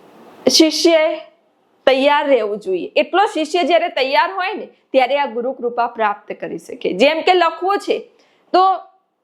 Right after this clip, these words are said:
ક્યારે એ ધારા આવે એ કંઈ ખબર નથી, પણ પેન્સિલ છોલીને અણી વાળી કમ્પ્લીટ તૈયાર રાખવાની, ધારા આવીને તરત લખવા લાગે, બસ. એટલા તૈયાર, સજગ, ચેતન રહેવાનું, ત્યારે આ ગુરુ કૃપા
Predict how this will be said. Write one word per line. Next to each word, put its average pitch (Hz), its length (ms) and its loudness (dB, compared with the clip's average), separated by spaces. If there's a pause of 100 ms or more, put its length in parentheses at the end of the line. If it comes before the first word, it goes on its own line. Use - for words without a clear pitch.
(500)
ક્યારે 247 340 2
એ 349 180 -8
ધારા 247 360 0
આવે 349 320 -4
એ 330 180 -8
કંઈ 415 140 -4
ખબર 359 380 -2
નથી, 349 260 -10
પણ 294 180 -8
પેન્સિલ 285 520 -4
છોલીને 349 480 0
અણી 320 440 -2
વાળી 302 360 -2
કમ્પ્લીટ 339 600 -2
તૈયાર 320 300 2
રાખવાની, 254 440 -2
ધારા 262 320 0
આવીને 339 320 -4
તરત 330 320 -2
લખવા 294 340 0
લાગે, 202 300 -6
બસ. 226 320 0 (320)
એટલા 392 300 2
તૈયાર, 302 640 -4 (720)
સજગ, 262 600 0 (440)
ચેતન 254 540 -2 (200)
રહેવાનું, 233 440 0 (360)
ત્યારે 269 300 2
આ 285 220 -4
ગુરુ 220 280 -6
કૃપા 214 600 -10